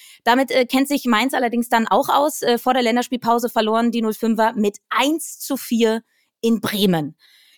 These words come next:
Die Frage, Tobi, äh, rutscht Mainz jetzt am Wochenende noch tiefer in die Krise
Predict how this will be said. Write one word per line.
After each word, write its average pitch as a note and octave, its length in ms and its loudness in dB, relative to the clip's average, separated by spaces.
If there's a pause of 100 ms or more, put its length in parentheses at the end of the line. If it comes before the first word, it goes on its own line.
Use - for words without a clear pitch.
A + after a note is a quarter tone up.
Die A3+ 80 -4
Frage, C#4 320 0
Tobi, D#4+ 300 0
äh, B3+ 120 2
rutscht B3 380 -4
Mainz A3+ 320 0
jetzt F4 140 -2
am B3+ 120 0
Wochenende C4 400 2
noch B3 180 2
tiefer - 360 -2
in C4+ 80 0
die A#3 100 0
Krise B3+ 400 -4